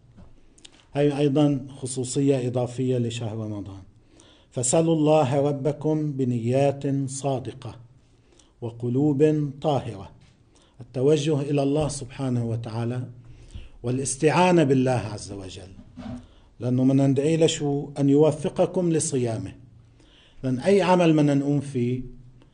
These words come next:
يجب أن نستعين بالله سبحانه وتعالى ونطلب منه التوفيق.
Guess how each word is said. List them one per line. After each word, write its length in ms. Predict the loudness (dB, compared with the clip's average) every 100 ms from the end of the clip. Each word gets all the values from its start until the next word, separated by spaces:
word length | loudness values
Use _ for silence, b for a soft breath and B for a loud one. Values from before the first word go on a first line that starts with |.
| b b -2
يجب 360 | 0 2 -2
أن 160 | 0 0
نستعين 580 | 0 -2 -2 0 0 2
بالله 300 | 2 2 -2
سبحانه 540 | -8 -8 -6 -4 -4
وتعالى 440 | -6 -6 -4 -4
ونطلب 560 | -2 0 -2 0 -2 0
منه 500 | 0 0 0 -2 -4 -8
التوفيق. 920 | -10 -6 -6 -2 -2 -2 -6 -18